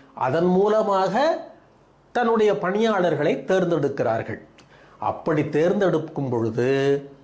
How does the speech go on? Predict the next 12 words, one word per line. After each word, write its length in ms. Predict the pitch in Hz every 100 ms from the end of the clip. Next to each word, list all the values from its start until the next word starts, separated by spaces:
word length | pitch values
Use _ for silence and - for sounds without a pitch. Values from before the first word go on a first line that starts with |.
| -
தமிழ் 760 | - 135 143 175 143 165 254 -
அங்கே 400 | 135 139 143 127
மிக 300 | 117 127 226
பயன்படுகிறது 1080 | - - 139 175 170 170 151 160 156 156 165
என்பதை 380 | 139 135 151 127
உணர்ந்து 560 | 117 151 196 202 196
நீங்கள் 400 | 175 151 143 175
தயவு 300 | 135 127 131
செய்து 300 | 120 135 139
படிக்க 340 | 143 113 110 110
வேண்டும். 360 | 90 85 82 - - - - - -
ஆயிற்றா? 440 | 147 - -